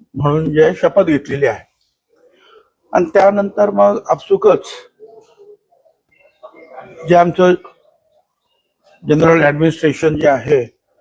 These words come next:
डिपार्टमेंट आहे, ते मंत्र्यांची ऑफिसेस कुठे असावेत, मंत्र्यांची निवासस्थानं कुठे असावेत, या संदर्भातली जी काही व्यवस्था आहे ते पाहत असतात.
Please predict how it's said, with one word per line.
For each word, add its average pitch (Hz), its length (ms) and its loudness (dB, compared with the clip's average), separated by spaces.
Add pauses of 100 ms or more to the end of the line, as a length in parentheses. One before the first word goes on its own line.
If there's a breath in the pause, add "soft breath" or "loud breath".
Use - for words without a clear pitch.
(220)
डिपार्टमेंट 147 600 0
आहे, 120 160 -6 (2250)
ते 202 80 2
मंत्र्यांची 190 760 0
ऑफिसेस 180 560 0
कुठे 185 220 -2
असावेत, 147 460 -2 (1300)
मंत्र्यांची 180 460 2
निवासस्थानं 180 580 0
कुठे 170 280 -4
असावेत, 147 460 0 (1500)
या 196 240 2
संदर्भातली 180 800 -6
जी 202 180 -2
काही 165 180 -2
व्यवस्था 151 460 0
आहे 143 240 0
ते 165 140 -10
पाहत - 320 -10
असतात. - 320 -20